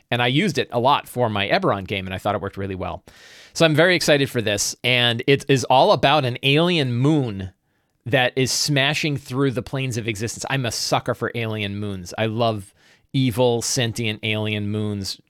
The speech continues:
crashing through the universe 'cause they're just so big and so otherworldly, and it's like, it doesn't matter what your little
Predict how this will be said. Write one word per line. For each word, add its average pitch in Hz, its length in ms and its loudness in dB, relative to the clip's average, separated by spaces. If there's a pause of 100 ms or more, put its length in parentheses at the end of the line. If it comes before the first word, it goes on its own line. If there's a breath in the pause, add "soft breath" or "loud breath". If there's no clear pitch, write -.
(100)
crashing 110 540 -2
through 104 220 -8
the 104 100 -6
universe 98 500 -6
'cause 101 260 -6
they're 104 180 -4
just 98 320 -4
so 98 520 -2 (500 soft breath)
big 104 560 0
and 95 420 -8
so 110 520 0 (420)
otherworldly, 107 1080 0
and 101 180 -6
it's 104 140 -8
like, 104 160 -4
it 107 80 -8
doesn't 117 280 0
matter 110 240 -2
what 107 200 -4
your 107 160 -4
little 107 440 -4